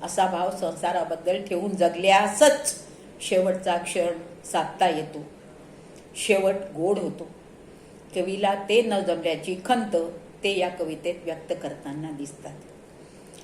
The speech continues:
ह्या कवितेत कवींनी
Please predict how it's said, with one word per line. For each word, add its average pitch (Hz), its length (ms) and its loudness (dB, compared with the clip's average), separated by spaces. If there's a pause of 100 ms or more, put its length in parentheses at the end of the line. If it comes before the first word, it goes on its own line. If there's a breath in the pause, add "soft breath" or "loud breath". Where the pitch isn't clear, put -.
(1120 loud breath)
ह्या 233 160 4
कवितेत 233 520 8 (380)
कवींनी 196 580 4